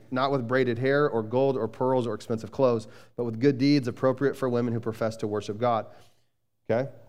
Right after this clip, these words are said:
Again, it's on, it's on character, what's happening on the inside versus all the emphasis on what's going on, how they look on the outside. "A woman should learn in quietness and in full submission. I do not permit a woman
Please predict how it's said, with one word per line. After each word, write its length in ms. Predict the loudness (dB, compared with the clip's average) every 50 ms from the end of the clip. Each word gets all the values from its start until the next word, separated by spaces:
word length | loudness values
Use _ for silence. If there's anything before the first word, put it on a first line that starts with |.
| -18 _ -8
Again, 300 | -2 0 2 2 2 2
it's 100 | 0 -2
on, 180 | -2 -2 -2 -6
it's 100 | -6 -4
on 140 | -4 -6
character, 500 | -6 -4 -2 0 2 2 0 0 -2 -4
what's 120 | -6 -4 -4
happening 260 | -4 -4 -2 -2 -4
on 80 | -2 -2
the 100 | 0 0
inside 380 | -2 -2 -2 -2 -2 -2 -2
versus 400 | -4 -6 -6 -6 -10 -10 -10 -12 -8
all 160 | -6 -4 -4
the 100 | -4 -4
emphasis 380 | -4 -6 -6 -6 -8 -8 -6
on 100 | -6 -6
what's 140 | -6 -6 -6
going 220 | -6 -6 -4 -4 -4
on, 260 | -4 -4 -4 -6 -8 -10
how 80 | -6 -2
they 80 | -2 0
look 180 | 0 -2 -4
on 60 | -4
the 100 | -4 -2
outside. 380 | -2 -2 -4 -4 -6 -8 -8 -10 -14 -20 -20 -20 -20 _ _ -2
"A 60 | 2
woman 200 | 4 6 6 4
should 160 | 4 4 4
learn 160 | 4 6 4
in 80 | 4 2
quietness 560 | 0 2 4 6 6 6 6 4 2 2 2
and 100 | 0 0
in 120 | 0 -2
full 180 | -2 0 -2 -2
submission. 580 | -2 -2 -4 0 0 0 2 2 -2 -2 -2 -4 -10 -18 -20 -20 _ _ _ -8
I 60 | -2
do 100 | 2 4
not 140 | 4 4 2
permit 240 | 2 2 4 4
a 60 | 4 4
woman 400 | 4 4 4 4 2 2 -2